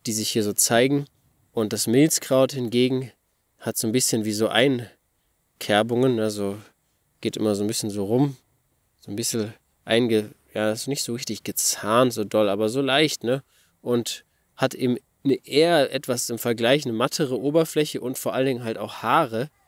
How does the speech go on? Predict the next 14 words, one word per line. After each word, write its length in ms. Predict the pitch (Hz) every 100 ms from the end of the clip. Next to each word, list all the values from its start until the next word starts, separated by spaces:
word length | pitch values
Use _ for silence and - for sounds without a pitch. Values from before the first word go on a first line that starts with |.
| _ _ _
auf 180 | 123 -
der 140 | 104
Oberfläche 580 | 123 139 127 127 131 113
und 80 | 95
auf 160 | 110
der 120 | -
Unterseite 600 | 110 151 135 104 107 117
der 100 | 117
Blätter. 380 | 110 113 135 156
Wäre 140 | - 160
aber 220 | 165 147
auch 140 | 202 -
essbar, 480 | 175 - 123 143 160
ja, 200 | 110 135